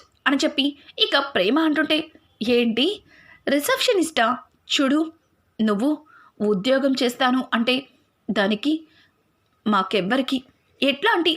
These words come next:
అభ్యంతరం లేదు. కానీ మావయ్య గారికి తెలిస్తే ఏం జరుగుతుందో ఒక్కసారి ఆలోచించు.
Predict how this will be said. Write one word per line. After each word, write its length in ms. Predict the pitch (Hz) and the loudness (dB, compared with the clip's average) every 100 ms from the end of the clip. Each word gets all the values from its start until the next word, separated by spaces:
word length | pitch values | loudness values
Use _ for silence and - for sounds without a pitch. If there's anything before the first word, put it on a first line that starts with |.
| - | -2
అభ్యంతరం 460 | 240 202 277 277 262 | -2 0 0 2 2
లేదు. 220 | 262 285 - _ _ _ _ - | 2 0 -4 _ _ _ _ -2
కానీ 300 | - 247 254 247 _ _ _ - | 0 2 0 -2 _ _ _ -4
మావయ్య 460 | 185 196 220 262 | -2 0 0 0
గారికి 280 | 247 240 247 | 2 0 0
తెలిస్తే 400 | 226 220 247 262 330 - - - - 214 | 0 -2 0 -2 -2 -6 -20 -20 -6 0
ఏం 160 | 247 311 | 2 2
జరుగుతుందో 460 | 359 294 277 277 277 277 - _ _ | 2 0 0 0 0 -2 -12 _ _
ఒక్కసారి 580 | 214 208 302 294 233 277 - | -6 -2 -2 0 0 -2 0
ఆలోచించు. 500 | 247 269 285 254 | 0 2 0 0